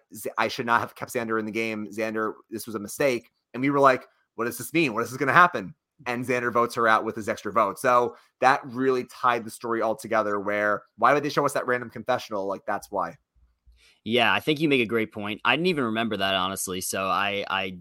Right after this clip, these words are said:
Speaker 2: you know, thank you for bringing that up. Um, I also think Liana, you know, played a good game. Um,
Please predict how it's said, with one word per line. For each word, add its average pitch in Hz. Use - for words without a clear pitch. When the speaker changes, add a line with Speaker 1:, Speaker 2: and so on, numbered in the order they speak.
Speaker 2:
you 110
know, 92
thank 123
you 117
for 113
bringing 110
that 95
up. 101
Um, 107
I 117
also 135
think 123
Liana, 110
you 104
know, 98
played 110
a 104
good 104
game. 101
Um, 98